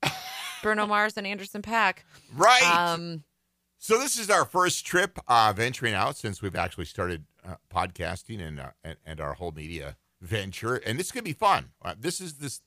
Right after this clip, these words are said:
Speaker 1: this is what it's all about, is sharing this kind of an adventure. So, uh, we're looking forward to it. Our flight leaves here in a little over an hour,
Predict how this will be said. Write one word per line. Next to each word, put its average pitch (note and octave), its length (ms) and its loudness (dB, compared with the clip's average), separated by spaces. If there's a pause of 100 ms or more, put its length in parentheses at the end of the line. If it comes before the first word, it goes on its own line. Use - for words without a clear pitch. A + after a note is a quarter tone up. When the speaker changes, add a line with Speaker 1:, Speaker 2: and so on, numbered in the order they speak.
Speaker 1:
this C#3+ 160 -10
is - 80 -14
what E3 100 -2
it's C3 140 -4
all B2+ 160 2
about, A2 280 4
is F#2 80 -6
sharing G#2+ 360 -4
this F2+ 160 -10
kind F#2+ 180 -4
of F2+ 80 -6
an D2 60 -10
adventure. D2 500 -12
So, B1 360 -10 (340)
uh, E2 120 2
we're G#2+ 120 4
looking D#3+ 240 -2
forward A#2+ 360 -2
to C#3 140 4
it. F3+ 160 4 (460)
Our F#2+ 160 4
flight B2 320 2
leaves A#2+ 340 -6
here A#2+ 300 2
in G#2+ 100 -4
a G#2 80 0
little A2 240 2
over F2+ 260 4
an F2 140 -4
hour, D#3 600 2